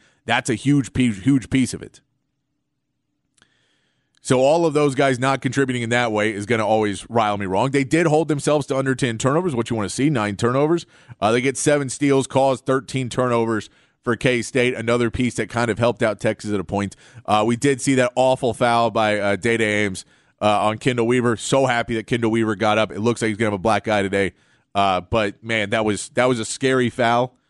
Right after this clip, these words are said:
You hate to see that. Uh, we know that Jerome Tang came out after the game and said he talked to him and he felt bad. He said he was going for the ball. It, it looked as if he knew he couldn't make a play, didn't realize how bad he was going to foul him,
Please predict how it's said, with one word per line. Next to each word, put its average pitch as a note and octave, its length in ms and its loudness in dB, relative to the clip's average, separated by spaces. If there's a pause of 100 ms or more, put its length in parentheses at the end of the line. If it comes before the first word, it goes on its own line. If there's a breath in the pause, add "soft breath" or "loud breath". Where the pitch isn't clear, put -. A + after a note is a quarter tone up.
(260)
You G#2 140 -2
hate B2 220 0
to A#2+ 100 0
see B2 240 0
that. B2+ 400 0 (560)
Uh, G2 320 2
we A2 100 -2
know A2+ 540 0
that G#2 460 0
Jerome G#2+ 280 -4
Tang G#2+ 240 -4
came G#2+ 200 -4
out G#2+ 180 -2
after G#2 260 -2
the G#2+ 80 -2
game A2 460 -2
and G2 120 -10
said G2+ 120 -4
he G2 80 -4
talked A2+ 260 0
to A#2+ 80 -4
him A2+ 60 -6
and G#2 60 -6
he G2 40 -4
felt F#2+ 240 -2
bad. A#2 400 2 (240 soft breath)
He A2 160 -6
said A2+ 200 0
he A2+ 40 0
was G#2 120 -2
going A2+ 240 2
for A2+ 100 0
the G#2+ 60 -2
ball. G#2+ 440 2 (320 soft breath)
It, D3 220 0
it D#3 180 0
looked E3+ 260 0
as D3+ 140 2
if D3 160 2
he C#3 140 0
knew D3 160 2
he C#3+ 80 0
couldn't D3+ 240 -2
make C#3 180 -2
a C3+ 60 -2
play, B2 320 2
didn't C3+ 380 -2
realize B2 480 2
how A#2+ 260 0
bad A2+ 260 0
he A2 60 -2
was G#2 160 -4
going A2 180 -4
to G2 80 -4
foul B2+ 380 0
him, G2 100 -6